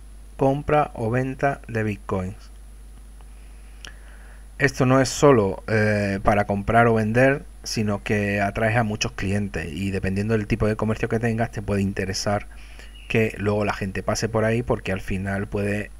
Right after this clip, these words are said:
comprar productos de, de tu tienda. Y nada más, espero que, que os haya gustado el vídeo y cualquier cosilla ya me decís. Como veis el Bitcoin no deja de subir,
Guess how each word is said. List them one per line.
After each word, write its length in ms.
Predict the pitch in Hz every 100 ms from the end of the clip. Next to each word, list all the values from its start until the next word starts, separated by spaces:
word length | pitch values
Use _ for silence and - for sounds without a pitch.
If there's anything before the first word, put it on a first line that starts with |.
| -
comprar 440 | 92 92 95 95
productos 480 | - 95 104 - 117
de, 280 | 107 95 80
de 200 | - 98
tu 140 | 92
tienda. 340 | - 92 85 - - - - - - - - - - - - - - - - -
Y 120 | - 123
nada 240 | 147 160
más, 300 | 180 143 -
espero 420 | 107 - 135 139
que, 760 | 151 135 131 127 131 127 123 123
que 120 | 127
os 600 | 120 120 - - - -
haya 180 | 113 123
gustado 400 | 127 120 135 127
el 100 | 127
vídeo 460 | 147 170 180 190 160
y 340 | 110 107 107
cualquier 380 | - 107 120 120
cosilla 880 | 135 - 143 147 165 139 104 107 - - - - -
ya 120 | 123
me 80 | 123
decís. 520 | 117 113 156 120 - -
Como 240 | 113 110
veis 260 | 117 131 -
el 140 | 120
Bitcoin 560 | 120 - 143 127 123 120
no 160 | 120
deja 260 | 117 113 113
de 120 | 107
subir, 560 | - 113 151 127 220